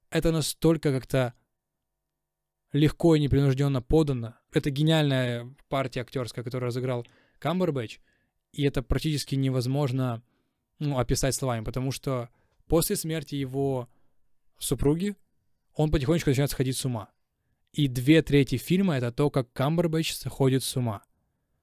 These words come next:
Он морально не разлагается. Вот он как раз-таки держится всегда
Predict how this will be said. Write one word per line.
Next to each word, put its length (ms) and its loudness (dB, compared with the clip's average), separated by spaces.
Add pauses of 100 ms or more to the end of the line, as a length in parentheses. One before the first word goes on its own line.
(380)
Он 240 4
морально 640 2 (500)
не 160 6
разлагается. 800 2 (240)
Вот 360 -2
он 120 2
как 120 2
раз-таки 540 -2
держится 460 0
всегда 520 0